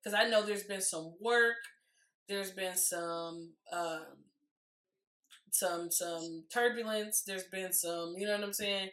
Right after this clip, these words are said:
redefining of reworking and, like, getting to where you are today to be the person that you are. Um, do you ever, like, reflect on that at all? And, like,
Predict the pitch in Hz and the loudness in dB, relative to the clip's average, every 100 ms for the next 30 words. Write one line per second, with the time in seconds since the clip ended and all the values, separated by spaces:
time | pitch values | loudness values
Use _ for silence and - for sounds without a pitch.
0 | - - _ 202 202 180 - 202 220 226 | -12 -20 _ -8 -6 -6 -2 4 6 6
1 | 220 214 208 190 185 180 240 226 214 214 | 2 -2 0 0 0 -4 -4 0 2 2
2 | - 214 208 196 180 175 175 170 170 - | 0 -4 -4 -2 -4 -4 -6 -4 -4 -6
3 | - - - 190 233 220 214 208 190 196 | -16 -18 -14 2 2 4 0 -2 -2 -4
4 | 196 196 180 185 180 185 185 170 175 185 | -4 -2 0 2 0 -2 -6 -2 0 2
5 | 262 359 359 - - - - 196 190 196 | 2 -2 -6 -16 -20 -20 -12 -10 -8 -6
6 | 185 185 185 196 175 185 170 175 190 226 | -2 0 0 -2 -6 -2 0 0 0 0
7 | 247 254 - 180 170 165 - 185 _ _ | -2 -6 -4 -2 -2 -4 -8 -16 _ _
8 | - 208 262 233 233 247 220 185 180 - | -12 -6 0 2 4 2 2 0 -2 -2
9 | 185 214 226 233 240 247 247 202 190 208 | 0 0 0 -2 0 -2 -2 -4 -2 0
10 | 240 262 262 - _ 185 185 175 170 170 | 0 0 -4 -10 _ -8 -4 -4 -6 -8